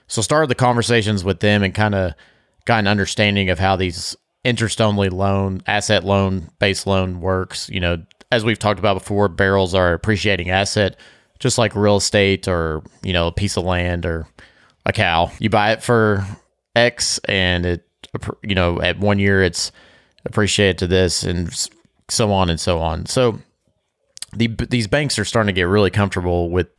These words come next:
lending in the barrel space because they see how much appreciation is in these assets. And so once they're comfortable with that, they're, they're excited to lend on it, especially, you know, at the time, real estate, there wasn't real mu-,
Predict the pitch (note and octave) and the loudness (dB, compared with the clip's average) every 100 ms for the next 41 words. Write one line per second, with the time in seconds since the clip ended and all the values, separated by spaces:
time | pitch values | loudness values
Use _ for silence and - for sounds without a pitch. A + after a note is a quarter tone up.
0 | - - _ _ - B2 A2 G2 F#2 F2 | -20 -20 _ _ -2 0 2 0 0 0
1 | F#2+ F#2+ F#2 - - E2+ E2+ - - - | 2 4 2 0 0 0 0 -2 -6 0
2 | F#2 E2+ F2 D#2+ - F#2 F2 F#2+ F#2 E2+ | 0 0 -2 0 0 -2 0 -2 -2 -4
3 | - - - A2 G#2 F#2 - F2+ F2+ F#2+ | -6 -8 -10 -4 -2 -2 0 -2 -2 -2
4 | F2+ F2 - F#2 F2 E2 E2+ E2 - E2+ | 0 -2 -2 -2 -2 -2 -2 -2 -2 -2
5 | - - - - _ _ _ _ _ - | -4 -10 -16 -20 _ _ _ _ _ -4
6 | A2+ B2 A#2 C#3+ - - - B2 A#2 A#2+ | -2 0 0 -2 -2 -6 0 0 2 -2
7 | G#2+ G#2 G#2 F#2+ G#2 G2+ F#2+ _ _ - | -2 -2 0 0 2 0 0 _ _ -6
8 | F#2+ E2 G#2 F#2+ - A2 G#2+ F#2 F2+ G#2+ | -6 -2 -2 -2 0 0 0 0 2 2
9 | F#2+ F#2 F2+ F2 - - B2 - G2+ F2 | 2 2 2 0 -6 -4 -2 0 0 0
10 | - _ _ _ _ _ _ _ - B2 | -4 _ _ _ _ _ _ _ -6 0
11 | G#2+ G#2 G#2+ A2 G2 G2 G#2+ G2+ - F#2 | 0 0 0 2 0 2 2 2 2 2
12 | F2+ - - G2 F2+ G#2 G2+ F2+ G2 F#2+ | 2 -4 -4 -4 0 0 0 -2 0 2
13 | F#2+ | 0